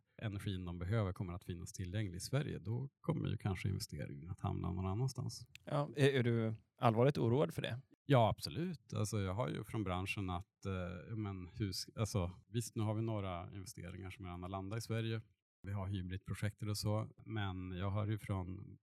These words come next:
Speaker 1: branschen att, ja, men varför ska vi lägga oss i Sverige när vi får liksom trettio procent investeringsstöd bara rakt ner i fickan i Kanada och U S A?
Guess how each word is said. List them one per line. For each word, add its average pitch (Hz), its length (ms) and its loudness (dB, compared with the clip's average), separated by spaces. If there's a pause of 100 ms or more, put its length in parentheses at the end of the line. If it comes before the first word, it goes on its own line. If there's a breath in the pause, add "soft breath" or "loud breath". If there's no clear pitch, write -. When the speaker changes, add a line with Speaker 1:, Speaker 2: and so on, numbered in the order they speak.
Speaker 1:
branschen 92 440 -2
att, 87 140 -4
ja, 104 220 2
men 98 180 2
varför 98 220 -2
ska - 180 -2
vi 92 120 0
lägga 95 240 -2
oss 95 180 -6
i 87 40 -8
Sverige - 400 -2
när 92 140 -6
vi 95 80 -4
får - 200 -8
liksom - 280 -10 (140)
trettio - 300 -10
procent 95 400 -6 (460)
investeringsstöd 95 920 0
bara 82 380 -6
rakt 98 220 -2
ner 90 120 -6
i 90 40 -6
fickan 98 540 -2
i 87 260 -4
Kanada 87 420 -6
och 87 60 -4
U 87 80 -4
S - 180 -6
A? 110 140 -2